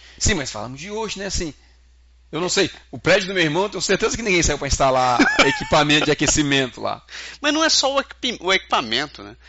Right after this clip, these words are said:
Speaker 2: Você tem toda a questão da estrutura da casa.
Speaker 1: Também.
Speaker 2: A casa aqui, apesar dessas casas aqui serem feitas de madeira e papel, mas é madeira e papel que aguenta o frio.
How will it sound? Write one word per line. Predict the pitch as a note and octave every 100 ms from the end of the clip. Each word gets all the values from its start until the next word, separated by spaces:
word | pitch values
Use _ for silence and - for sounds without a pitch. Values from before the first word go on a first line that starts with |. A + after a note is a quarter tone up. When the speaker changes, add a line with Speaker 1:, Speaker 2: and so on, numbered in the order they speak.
| - -
Speaker 2:
Você | D#3+
tem | D3+ G3
toda | A3 A#3+
a |
questão | - - G#3
da | G#3
estrutura | G#3 - F3+ - G#3
da | F#3+
casa. | - - F#2+ G2 - -
Speaker 1:
Também. | B2+ G3 F3 F3 B2+ -
Speaker 2:
A | E3
casa | - G#3 G3+
aqui, | -
apesar | F3+ G#3 A#3
dessas | - A#3+
casas | - F#3 E3+
aqui | D3+ -
serem | D#3 E3 D#3
feitas | E3 D3
de | D3+
madeira | C#3+ B2+ C#3+
e | C#3
papel, | A#2 - C#3+ E3+ - - -
mas | - C3 C3
é | D#3
madeira | F3 F3+ F#3
e | G3+
papel | G3+ G3
que | G3
aguenta | G3+ F#3+ F#3+ -
o |
frio. | - C4 C#4+